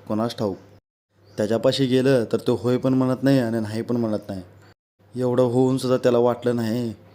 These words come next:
की मामांच्या तळावर जाऊन भेटावं मामासने. इकडे मामा म्हणतात, "अरे चंडापा, तुला संधी देऊन पण तू ऐकला नाहीस, वाटल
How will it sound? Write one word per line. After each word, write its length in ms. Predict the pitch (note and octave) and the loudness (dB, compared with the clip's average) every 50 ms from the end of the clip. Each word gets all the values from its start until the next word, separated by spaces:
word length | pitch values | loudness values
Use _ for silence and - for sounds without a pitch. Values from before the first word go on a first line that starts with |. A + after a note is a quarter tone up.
| - - - | -20 -14 -10
की 80 | A#2+ | -8
मामांच्या 460 | A2+ A#2 A#2 A2+ A2+ A#2 A#2+ A2 A#2+ A#2 - | -6 -4 -4 -4 -4 -4 -2 -4 -4 -2 0
तळावर 280 | A#2+ A#2+ A#2 A#2+ A#2+ A2 | 2 2 4 2 2 2
जाऊन 260 | A#2 A#2 A2+ A2+ A2 | 0 0 0 0 -2
भेटावं 480 | G#2+ A2 G2+ - G#2+ G#2+ G#2 G2+ G2 G2 G2 - - - | -4 -6 -6 -4 -2 -2 -2 -2 -4 -8 -12 -20 -16 -10
मामासने. 520 | A2 A2 G#2+ G#2 G2+ G2 - - G2+ F#2+ F#2 F#2+ - - - - - - - _ _ _ _ _ _ _ _ _ _ - | -8 -6 -6 -6 -6 -10 -10 -10 -10 -12 -12 -14 -18 -20 -20 -20 -20 -20 -20 _ _ _ _ _ _ _ _ _ _ -8
इकडे 220 | B2 A#2+ C3+ C#3+ D3+ | -4 0 0 2 2
मामा 300 | C#3 B2 A2+ A2 B2 C#3 | 2 0 0 2 2 2
म्हणतात, 320 | D3 C#3+ C#3 B2+ B2 B2 - - - - - - - - - - - - - - - | 2 0 0 -2 -4 -4 -6 -8 -20 -20 -20 -20 -20 -20 -20 -20 -20 -20 -20 -10 -6
"अरे 280 | A2 A#2+ A#2 B2+ B2+ | -4 -2 0 0 0
चंडापा, 560 | A#2+ - C3+ C3 B2+ A#2+ A#2+ A#2 - A#2 A#2 A2+ | 0 0 0 0 2 0 0 0 0 0 0 0
तुला 200 | - A#2 A#2+ B2 | 0 0 0 0
संधी 380 | A#2+ - C#3 C3 C3 B2+ C3 | 0 -2 0 0 2 2 2
देऊन 420 | A#2 B2 C3 C3 B2+ A#2+ A#2+ A#2 A2+ | 2 2 2 2 2 0 -2 0 2
पण 240 | A#2+ B2+ B2 A#2 | 2 2 2 0
तू 180 | G#2+ G#2+ A#2+ A#2+ | 0 0 2 2
ऐकला 320 | A#2+ A#2+ A#2 A#2+ B2 A#2+ | 2 2 0 0 0 -2
नाहीस, 460 | A2+ A2 A2+ A#2+ B2 A#2 G#2+ - - - - - - - - - - - - - | -2 -2 -2 -2 -2 -2 -4 -6 -10 -16 -20 -20 -20 -20 -20 -20 -20 -16 -10 -2
वाटल 400 | G#2+ B2 C3 B2+ - - C3+ | 0 2 2 2 2 0 0